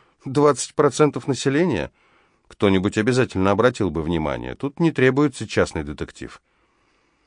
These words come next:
«Давай позвоним по этому номеру», предложил Ричард. «Посмотрим, кто ответит».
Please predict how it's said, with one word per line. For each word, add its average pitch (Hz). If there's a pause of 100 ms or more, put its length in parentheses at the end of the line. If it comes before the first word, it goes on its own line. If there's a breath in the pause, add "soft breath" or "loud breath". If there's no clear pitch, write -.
(240)
«Давай 95
позвоним 98
по 90
этому 92
номеру», 58 (300)
предложил 82
Ричард. 65 (1160)
«Посмотрим, 143
кто 90
ответит». 80